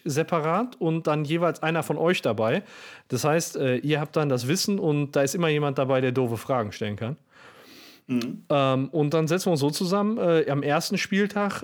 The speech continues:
Speaker 1: äh, habt ihr, seid ihr an getrennten Tagen, äh, spielt ihr. Und jeweils da, wo der andere spielt, würde dann der jeweils andere moderieren.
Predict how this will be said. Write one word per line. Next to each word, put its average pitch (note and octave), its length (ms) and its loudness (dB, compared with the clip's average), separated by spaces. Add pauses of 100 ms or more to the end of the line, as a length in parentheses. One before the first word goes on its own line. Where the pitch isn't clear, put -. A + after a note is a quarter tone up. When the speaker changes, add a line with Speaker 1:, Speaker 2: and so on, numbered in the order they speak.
Speaker 1:
äh, D3+ 180 2
habt D3+ 240 -2
ihr, D3 220 2
seid D3+ 200 0
ihr C3 340 2
an B2+ 240 2
getrennten C#3 440 -2
Tagen, D3 580 -2
äh, F3 220 -2
spielt F#3+ 340 -2
ihr. G3+ 260 -2 (440)
Und D3+ 260 2
jeweils E3 440 0
da, C#3 200 4
wo E3+ 100 0
der D3+ 160 2
andere F#3 240 2
spielt, G3+ 480 0
würde F3 220 2
dann E3 220 2
der D#3 200 4
jeweils D3+ 720 0 (340)
andere D#3 560 0
moderieren. B2 520 0